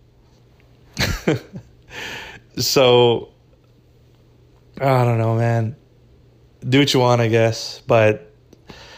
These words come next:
also, if you go up those crates, uh, I do wish you the best of luck, because the next time I see you, you're gonna be paraplegic,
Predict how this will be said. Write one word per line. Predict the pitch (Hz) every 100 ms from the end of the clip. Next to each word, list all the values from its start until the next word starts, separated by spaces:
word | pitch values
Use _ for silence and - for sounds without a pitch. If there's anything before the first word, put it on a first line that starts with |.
| -
also, | - 123 - 123
if | 123 120 -
you | 127
go | 113 - 131 123
up | - 120 117 -
those | 117 113
crates, | - - 113 107 - - - -
uh, | 117 113 107 107 -
I | 117
do | 113 98 127 123
wish | 120 113 -
you | 120 113 110
the | 113
best | 107 101 117 113 -
of | 107
luck, | 110 110 104 - - _ - - - _ _ _ _ _ -
because | 117 110 - 117 107
the | 107
next | 110 113 110 -
time | 120 113
I | 107
see | - - 113 107
you, | 107 107 104 107 -
you're | 113
gonna | 110 113
be | 104 110
paraplegic, | 104 113 107 - 110 110 - - - - - -